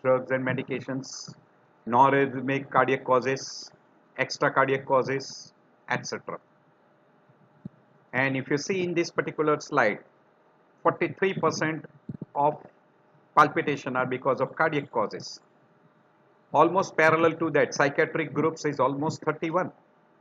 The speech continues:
and of unknown etiology is sixteen. Miscellaneous group is ten percent. So a good number of causes are non-cardiac, that is psychiatric and unknown etiology. They are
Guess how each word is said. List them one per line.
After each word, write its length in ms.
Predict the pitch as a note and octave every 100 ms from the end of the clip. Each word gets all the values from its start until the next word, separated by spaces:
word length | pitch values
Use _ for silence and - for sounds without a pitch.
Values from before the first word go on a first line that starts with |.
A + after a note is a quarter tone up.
| _
and 180 | A#2 A#2
of 160 | A#2+ C3
unknown 340 | C#3 D#3 D#3+
etiology 520 | D3+ D3 D3 C#3 B2
is 100 | A#2+
sixteen. 380 | - E3 - C3+ - _ _ _ _ _ _ _ C#3
Miscellaneous 520 | F3 F#3+ F#3 F3 C#3+
group 280 | D#3+ D#3+ D#3+
is 120 | D3+
ten 240 | E3 D#3
percent. 460 | - B2 - F2 B2+ _
So 260 | - D3+ - - -
a 60 | A2+
good 300 | - G3 E3
number 220 | D#3+ D#3
of 240 | D3 -
causes 400 | C#3 C3 C3 C#3 -
are 120 | A2+
non-cardiac, 680 | G2 A2+ A#2 - A2 G2+ -
that 160 | A2 G#2+
is 100 | -
psychiatric 560 | A#2 - A#2+ B2 B2 - _ - _ _ A2+
and 160 | A#2 -
unknown 340 | A#2+ A#2+ A#2+
etiology. 500 | A2 - A2 G2 F#2 - -
They 80 |
are 240 | A#2+ A#2